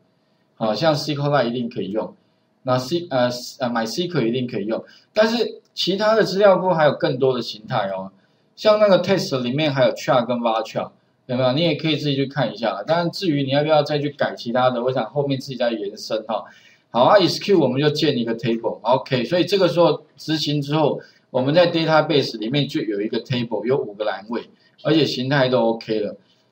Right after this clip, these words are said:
再来的话呢，我们就是用S Q many 哦，特别是我这边强调S Q many，把它丢进去。那前面已经有做过了哈，所以我就直接来看一下。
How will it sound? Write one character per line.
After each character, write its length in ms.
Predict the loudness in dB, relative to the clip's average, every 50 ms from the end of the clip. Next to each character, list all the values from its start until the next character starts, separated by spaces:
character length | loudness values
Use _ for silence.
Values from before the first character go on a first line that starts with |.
| _ _
再 160 | -2 0 4
来 180 | 4 4 6 6
的 120 | 4 4
话 180 | 6 6 4 6
呢， 140 | 4 4 4
我 120 | 4 4
们 120 | 2 2 0
就 120 | -2 -2
是 140 | 0 0 0
用 100 | 0 0 -2
S 140 | -6 -8 -6
Q 160 | -4 -4 -2
many 440 | -2 -2 -2 0 0 -2 -2 -4 -6
哦， 220 | -6 -6 -6 -6 -6
特 80 | 0 2
别 120 | 2 2
是 160 | 4 4 2
我 100 | 2 2
这 100 | 2 2
边 120 | 2 2 0
强 200 | -2 -4 -2 -2
调 100 | -2 -2 -2 -4
S 220 | -6 -6 -6 -6
Q 180 | -6 -6 -4 -4
many， 460 | -2 -2 -2 -2 -2 -2 -4 -6 -8 -12 _ _ _ _ _ _ _ -4
把 140 | -2 0
它 100 | 0 -2 -2 0
丢 160 | 0 0 0
进 240 | 0 -2 -4 -6 -6
去。 260 | -6 -8 -8 -8 -10 _ -20 -20 -20 _ _ _
那 100 | -4 -4
前 220 | -2 0 0 0 2
面 160 | 2 2 2
已 60 | 2
经 100 | 2 0
有 160 | 0 0 0
做 260 | 0 0 0 0 2 2
过 180 | 0 0 0
了 80 | 0 0
哈， 160 | -2 -4 -4
所 140 | -2 0 0
以 40 | 0
我 180 | 0 0 0 0
就 80 | -2
直 160 | -2 -4 -8 -8
接 160 | -4 -2 -2
来 160 | -2 -2 -4
看 240 | -6 -6 -6 -6 -6
一 60 | -6
下。 180 | -6 -6 -6